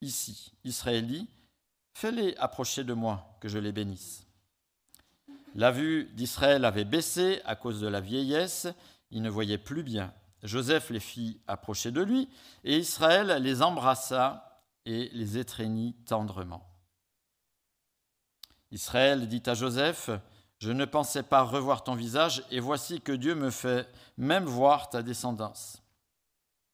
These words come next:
Joseph les retira des genoux de son père et se prosterna jus-, euh, jusqu'à terre devant lui. Puis,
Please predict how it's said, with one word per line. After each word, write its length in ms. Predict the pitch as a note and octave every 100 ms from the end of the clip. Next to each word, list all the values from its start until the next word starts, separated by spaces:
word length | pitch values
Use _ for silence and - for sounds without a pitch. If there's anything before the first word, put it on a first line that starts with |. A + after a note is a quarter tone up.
| _ _ - - - _
Joseph 440 | F#2+ C3 C3+ D3+
les 120 | A#2 A2
retira 560 | A#2+ B2 D3+ D#3+ F3+ - - -
des 140 | A#2+ B2+
genoux 280 | D3 F3
de 100 | F#3
son 220 | C#3+ - B2+
père 340 | C#3+ D3+ G3
et 80 | D#3+
se 140 | -
prosterna 880 | B2 - D#3+ - D3 C3 C3 D3 D3 - - _ _
jus-, 480 | A2+ G#2 C#3 F3 - C#3
euh, 180 | B2+
jusqu'à 380 | G#2+ C3+ - C3
terre 320 | - A#2 A2+
devant 300 | G#2+ G2+ F#2+
lui. 280 | F2+ F2 - - _ _ _ _ _ _ _ _ _ _ _ _
Puis, 320 | - D3 A#3